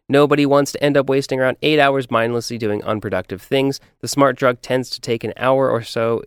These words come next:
before its effects kick in. Always have a working plan. Getting started right away after popping the pill is the prime rule on how to take modafinil effectively.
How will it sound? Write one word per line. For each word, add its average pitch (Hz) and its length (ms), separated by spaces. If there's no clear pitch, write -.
before 110 320
its 104 140
effects - 360
kick - 260
in. 147 240
Always 139 360
have 123 180
a 113 60
working 104 340
plan. 95 460
Getting 139 420
started 139 420
right 135 220
away 139 220
after 139 240
popping 160 340
the 117 60
pill 117 180
is 113 80
the 110 100
prime 196 440
rule 156 260
on 123 140
how 127 180
to 120 80
take 113 220
modafinil 113 500
effectively. 110 580